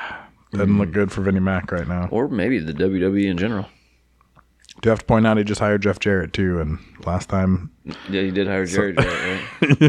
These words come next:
Speaker 1: last
Speaker 2: Yeah, but
Speaker 1: time
Speaker 2: he,
Speaker 1: something
Speaker 2: he's, he, what is he, the senior vice president
Speaker 3: Just
Speaker 2: of live
Speaker 3: for,
Speaker 2: events?
Speaker 3: just live events, but that don't mean shit. We
Speaker 1: I mean,
Speaker 3: maybe he
Speaker 1: today.
Speaker 3: I say there could be a <laughs> rehiring process happening. You could see Jeff Jarrett come out tonight and smoke Vince with a guitar and take over. Wouldn't that be dope as fuck?
Speaker 1: Well,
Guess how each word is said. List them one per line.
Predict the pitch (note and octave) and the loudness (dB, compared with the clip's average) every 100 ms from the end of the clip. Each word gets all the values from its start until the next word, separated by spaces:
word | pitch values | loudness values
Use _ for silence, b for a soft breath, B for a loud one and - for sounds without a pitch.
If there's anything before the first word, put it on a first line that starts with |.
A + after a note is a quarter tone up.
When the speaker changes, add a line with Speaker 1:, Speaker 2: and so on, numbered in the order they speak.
| - | 4
Speaker 1:
last | A2 | 4
Speaker 2:
Yeah, | A2+ A#2 | 6 8
but | A2 | 6
Speaker 1:
time | B2 | 6
Speaker 2:
he, | C3 | 4
Speaker 1:
something | A2+ G#2 G#2+ | 2 2 2
Speaker 2:
he's, | B2+ A#2+ G2 | 4 2 0
he, | G#2 A#2 | 0 4
what | G#2+ | 4
is | G#2 G2+ | 4 4
he, | A2 G2+ | 2 4
the | G2 | 2
senior | F2+ - G#2 A2 A2 | 2 2 4 6 6
vice | G#2 G#2+ G2+ | 6 4 4
president | G#2+ G#2+ G#2 G#2+ G#2 | 4 4 4 2 2
Speaker 3:
Just | F#2 | 2
Speaker 2:
of | G2 | 2
live | G2+ G2+ | 4 2
Speaker 3:
for, | G2 | 2
Speaker 2:
events? | G2+ G#2 | 2 2
Speaker 3:
just | G2 | 4
live | F#2+ | 2
events, | E2+ F#2+ G#2 | 2 -2 -2
but | F2 D#2 | -4 -2
that | F2+ | 0
don't | G#2+ C3 | 0 -2
mean | C3 B2 | -2 -2
shit. | - C#3+ C#3 _ - - - - | 0 0 -2 _ -20 -20 -20 -4
We | A2 A#2 | 0 2
Speaker 1:
I | |
mean, | G2 | 4
Speaker 3:
maybe | A#2+ A#2+ | 4 2
he | A#2+ | 4
Speaker 1:
today. | G#2 F#2 A2+ B2+ B2 G#2 G2+ | 4 6 6 4 2 -2 -2
Speaker 3:
I | G#2+ | -2
say | - C3 G2 | 0 0 0
there | G#2+ | 0
could | - A#2 | 2 4
be | A#2 | 4
a | |
<laughs> | |
rehiring | A2 B2 G2 A#2+ B2 A2 G#2 | 4 2 2 0 0 0 0
process | G#2+ G2 G2 F#2 | 0 0 -2 0
happening. | G2+ G2 | 0 0
You | G#2+ | -2
could | B2 G2 | -2 -2
see | C3 A#2 | 0 0
Jeff | F#2+ A2 G#2+ | 2 0 2
Jarrett | A2+ D2+ | 0 0
come | - | -2
out | A2 F#2+ | -2 -2
tonight | G#2 A2+ | -2 -2
and | - | -2
smoke | G#2+ G#2 A2 | 0 0 2
Vince | A2 G#2+ | -2 -2
with | G2+ | -2
a | F#2 | -2
guitar | F#2+ F#2 G#2+ | -2 0 2
and | G#2+ F#2+ | 2 0
take | G#2+ G2 | -2 0
over. | A2 F#2+ F#2 B B B B | 0 0 -4 B B B B
Wouldn't | B2 B2 | 0 2
that | B2 | 2
be | A2+ | 0
dope | G2 G#2+ G2+ | 2 2 0
as | F#2+ | -4
fuck? | G#2 G2 G2+ | -2 -2 0
Speaker 1:
Well, | A3 E3 D#3 | 2 4 2